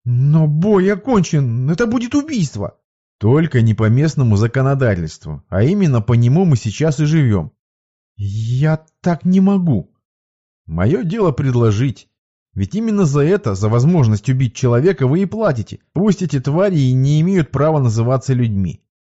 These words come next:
Итак, вы сделаете это или я?» «Давайте уж лучше вы». Сергей без лишних эмоций спокойно нажал на спуск, забрызгав ствол дерева кровью и ошметками мозгов.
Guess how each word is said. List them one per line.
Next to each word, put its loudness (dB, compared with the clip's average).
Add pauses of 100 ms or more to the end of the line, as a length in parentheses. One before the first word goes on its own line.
(420)
Итак, -2
вы 0
сделаете 0
это -2
или -2
я?» 0 (680)
«Давайте -2
уж -4
лучше -2
вы». 2 (880)
Сергей 2
без 2
лишних -2
эмоций 0
спокойно -4
нажал 2
на 0
спуск, -8
забрызгав 0
ствол -2
дерева 0
кровью -2
и 0
ошметками 0
мозгов. -2